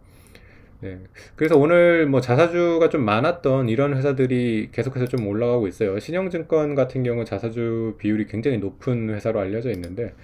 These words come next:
보면 지금 급등을 하고 있습니다. 네, 워낙 뭐 증권주가 지금 좋기도 했었는데 평소에 거의 팔만 원대 이 정도 거래되던 주식이,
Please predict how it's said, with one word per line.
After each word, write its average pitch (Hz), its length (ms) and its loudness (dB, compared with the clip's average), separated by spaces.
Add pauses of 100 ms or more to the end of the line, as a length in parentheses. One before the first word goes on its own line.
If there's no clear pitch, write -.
(300)
보면 110 160 -6
지금 107 160 -4
급등을 135 520 -2
하고 127 160 -2
있습니다. 104 640 -8 (140)
네, 90 300 -14
워낙 127 300 0
뭐 120 140 2
증권주가 151 580 0
지금 127 180 -2
좋기도 135 360 -4
했었는데 123 560 -6 (360)
평소에 151 600 2
거의 113 200 0
팔만 170 380 -2
원대 120 320 -2
이 95 40 -6
정도 104 260 -4
거래되던 101 640 -6
주식이, 98 540 -8